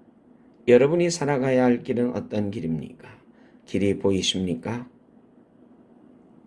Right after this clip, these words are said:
또렷하십니까? 그런 분은 없을 겁니다. 오늘은 미지의 세계입니다. 아직 걸어보지 않은 길입니다.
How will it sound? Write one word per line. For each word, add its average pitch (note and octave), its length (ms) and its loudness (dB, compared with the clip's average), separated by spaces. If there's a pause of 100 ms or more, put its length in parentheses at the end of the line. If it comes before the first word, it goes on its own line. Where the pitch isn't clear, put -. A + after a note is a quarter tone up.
(160)
또렷하십니까? A#2 1120 0 (1200)
그런 F#2 240 -2
분은 F2 260 -8
없을 D#2 360 -6
겁니다. D2+ 520 -10 (1400)
오늘은 C3 540 4
미지의 C#3 480 2
세계입니다. A2+ 800 -8 (800)
아직 F#2 480 -4
걸어보지 A#2+ 560 2
않은 A2+ 320 -2
길입니다. E2+ 760 -10